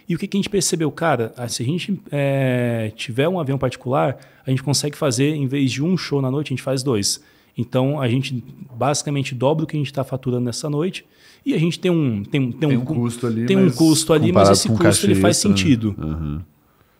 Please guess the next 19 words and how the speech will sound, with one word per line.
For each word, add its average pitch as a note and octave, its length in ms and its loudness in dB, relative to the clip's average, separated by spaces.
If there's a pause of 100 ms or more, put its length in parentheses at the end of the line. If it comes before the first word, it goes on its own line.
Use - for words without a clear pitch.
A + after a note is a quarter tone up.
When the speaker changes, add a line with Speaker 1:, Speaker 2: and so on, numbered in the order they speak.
(120)
Speaker 1:
Então, B2 280 -2
a B2+ 40 2
gente C#3+ 160 -2
conseguiu D3 760 2
fazer C3 240 2
uma D3 100 0
multiplicação, D3 840 -2
assim, C#3 260 -2
do C3+ 80 -2
que, C3+ 400 2 (360)
do B2 140 -4
que C#3 80 -2
a B2 60 2
gente C3+ 200 0
tava A#2 1200 2 (100)
tendo E3 220 0
de C#3 120 -6
faturamento C#3 760 0 (320)
com D3+ 360 0